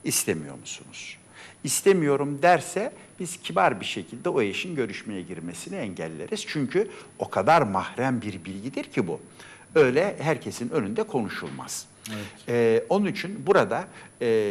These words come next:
Speaker 1: verilerin gizliliği, verilerin konulması, mesela bizde genetik analizler hiçbir zaman isimle yapılmaz.
Speaker 2: Hı.
Speaker 1: Sadece barkodla yapılır. Genetik, e, materyal analizden sonra eğer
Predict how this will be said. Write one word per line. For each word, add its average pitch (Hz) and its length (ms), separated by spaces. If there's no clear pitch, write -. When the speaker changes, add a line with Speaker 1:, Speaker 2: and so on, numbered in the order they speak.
Speaker 1:
verilerin 131 600
gizliliği, 101 640
verilerin 107 440
konulması, 104 760
mesela 107 520
bizde 110 240
genetik 110 400
analizler 95 480
hiçbir - 180
zaman 120 300
isimle 131 380
yapılmaz. 104 680
Speaker 2:
Hı. 113 140
Speaker 1:
Sadece 135 360
barkodla 120 520
yapılır. - 480
Genetik, 160 760
e, 90 340
materyal 131 680
analizden 160 560
sonra 127 560
eğer 151 360